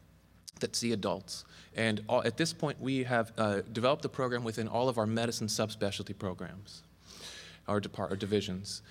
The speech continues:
Uh, the, the, uh, we have a strong partner in the medical center, and the funding comes through the disrupt program. What we recognized going into this is that we couldn't jump straight into e-consult.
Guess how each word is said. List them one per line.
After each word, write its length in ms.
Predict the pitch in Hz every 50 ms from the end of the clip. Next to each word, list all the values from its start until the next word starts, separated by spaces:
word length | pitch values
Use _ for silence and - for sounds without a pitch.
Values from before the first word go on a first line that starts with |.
| - - -
Uh, 200 | 113 117 113 110 113 - - - - - - 110
the, 300 | 131 131 131 131 - -
the, 300 | - 120 123 123 117 113
uh, 80 | 104 101
we 100 | 127 143
have 100 | 135 123
a 140 | 120 117
strong 280 | - - - 151 170 165
partner 340 | 165 - 170 175 185 180 160
in 60 | 147
the 60 | 143
medical 340 | 139 139 135 131 123 - 127
center, 400 | - - 131 113 117 113 117 - -
and 140 | 113 113 113
the 60 | 110
funding 400 | - - 143 139 139 135 131 127
comes 220 | - 127 117 -
through 100 | - 117
the 60 | 110
disrupt 380 | 104 104 104 104 - 107 104 -
program. 360 | - 98 92 - 87 - - 55 - - - - - - - - - - - - - - - - - - - -
What 160 | - 147 131 156
we 80 | 165
recognized 680 | 160 208 240 - - 147 120 113 110 107 107 107 107
going 240 | - 127 120 117 113
into 160 | 113 110 104
this 300 | 98 98 95 98 - - -
is 80 | 135 120
that 100 | 143 135
we 100 | 139 135
couldn't 320 | - - - 170 185 175
jump 240 | - 151 139 131 123
straight 320 | - - - 123 117 120
into 160 | 117 110 104 -
e-consult. 640 | 110 107 110 113 104 104 98 - - 98 - -